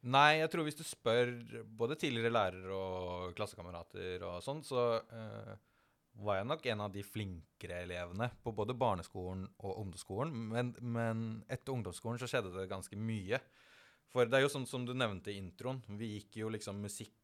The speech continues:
hele veien. Vi hadde liksom, enten gikk på m-, altså, hadde noen musikkinstrumenter som vi drev med, eller hadde skole lørdag og søndag. Og som jeg nevnte, så gjorde jeg veldig mye musikk.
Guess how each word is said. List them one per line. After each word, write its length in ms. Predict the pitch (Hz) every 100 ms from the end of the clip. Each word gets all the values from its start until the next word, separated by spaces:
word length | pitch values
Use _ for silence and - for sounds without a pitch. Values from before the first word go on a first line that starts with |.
| -
hele 220 | 120 95 92
veien. 300 | 87 98 95
Vi 140 | 107
hadde 240 | 110 110 95
liksom, 480 | 101 95 92 90 87
enten 240 | 120 101 107
gikk 120 | 98
på 60 | 98
m-, 460 | 90 90 92 - -
altså, 240 | 98 85 87
hadde 200 | 110 92
noen 120 | 92
musikkinstrumenter 580 | 95 90 - - 90 90
som 120 | 95
vi 60 | 92
drev 240 | 95 110 123
med, 140 | 120
eller 120 | 98
hadde 200 | 95 90
skole 520 | - 120 101 92 95
lørdag 280 | 92 90 92
og 60 | 95
søndag. 460 | - 113 123 143 139 - - - - _ _
Og 640 | 123 127 123 120 120 117 110
som 100 | 131
jeg 80 |
nevnte, 240 | 131 104 110
så 120 | 123 113 107
gjorde 220 | 113 104
jeg 80 | 101
veldig 200 | 101 92
mye 240 | 104 90 80
musikk. 280 | 113 139